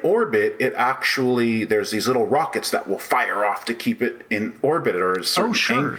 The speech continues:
Speaker 2: sure.
Speaker 1: He's the guy that wrote the code to do that. And I was like, like, I found this out years later, and I was like, "Uh, I, you didn't tell me your dad was a rocket <laughs> scientist." He's like, "He's just my dad." I was like, "Yeah, but he's a rocket scientist."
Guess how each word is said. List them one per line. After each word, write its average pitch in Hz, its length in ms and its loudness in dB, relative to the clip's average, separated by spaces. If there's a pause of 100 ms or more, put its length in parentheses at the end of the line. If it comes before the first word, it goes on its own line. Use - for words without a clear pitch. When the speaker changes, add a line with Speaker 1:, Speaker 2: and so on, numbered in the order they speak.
Speaker 2:
sure. - 340 0
Speaker 1:
He's 214 200 0
the 262 60 0
guy - 280 -2
that 120 100 0
wrote 117 320 0
the 107 120 -2
code 123 800 0 (100)
to - 120 0 (180)
do 240 260 0
that. 101 280 0
And 120 100 2
I 131 80 4
was 139 180 0
like, 110 240 0 (580)
like, 135 160 0
I 120 80 2
found 123 280 2
this 101 160 0
out 95 180 0
years 101 260 0
later, 110 320 2
and 95 140 0
I 95 60 0
was 101 120 -2
like, 104 320 -2
"Uh, 90 400 0 (420)
I, 110 200 -2
you 123 180 0
didn't 190 160 0
tell 147 140 2
me 165 80 2
your 127 100 0
dad 110 340 0
was 113 120 -2
a 101 80 0
rocket 107 460 0
<laughs> - 120 -2
scientist." - 880 -2 (800)
He's 107 160 0
like, 120 160 0
"He's 180 140 0
just 247 200 0
my 151 140 0
dad." 107 380 2
I 107 60 2
was 113 140 0
like, 123 200 -2
"Yeah, 208 280 0 (140)
but 143 100 2
he's 147 120 0
a 127 60 2
rocket 127 440 0
scientist." - 840 -2